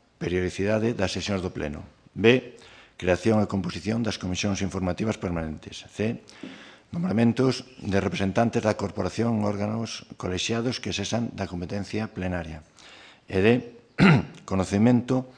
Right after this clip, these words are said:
das resolucións do alcalde en materia de nombramentos de tenentes de alcalde, membros das comisións de goberno,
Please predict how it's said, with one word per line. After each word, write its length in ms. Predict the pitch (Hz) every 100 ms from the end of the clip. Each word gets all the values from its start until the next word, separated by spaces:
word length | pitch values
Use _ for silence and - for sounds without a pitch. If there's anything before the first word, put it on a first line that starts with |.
| - -
das 180 | 101 110
resolucións 540 | 107 92 90 85 104 92
do 160 | 101
alcalde 480 | 104 113 113 110 120 -
en 80 | 92
materia 480 | 87 - 104 104
de 80 | 92
nombramentos 560 | 90 87 98 110 107 117
de 160 | 98 87
tenentes 340 | 95 104 95 92
de 80 |
alcalde, 540 | 87 87 214 214 127 123 - - - -
membros 240 | 107 98
das 160 | 95 -
comisións 320 | 95 87 90
de 80 | 85
goberno, 480 | 90 120 117 127